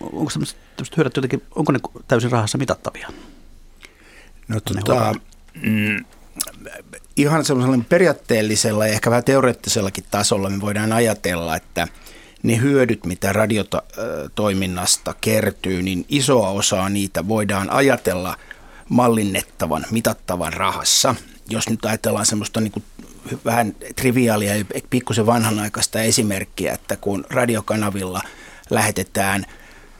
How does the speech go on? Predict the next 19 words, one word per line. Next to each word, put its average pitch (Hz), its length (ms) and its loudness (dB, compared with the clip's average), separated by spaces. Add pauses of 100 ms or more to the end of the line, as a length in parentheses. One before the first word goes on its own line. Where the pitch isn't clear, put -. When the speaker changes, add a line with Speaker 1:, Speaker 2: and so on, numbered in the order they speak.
(200)
Speaker 2:
merisäätä, 113 960 2 (240)
eli 80 240 -4
säätiedotuksia 107 920 2
merenkulkijoille, 82 920 0
niin 98 100 0
silloin 110 360 0
aikanaan 110 760 2
ollut 101 520 -4
laivaliikenteen 101 1080 0
logistiikkajärjestelmän 101 1600 -2
toimivuuden 95 640 -2
kannalta 95 480 -4
ihan 92 320 -4 (120)
olennainen 101 500 0
merkitys, 113 880 0
ja 104 260 -4
sille 104 300 0
on 101 100 -4
voitu, 101 400 -6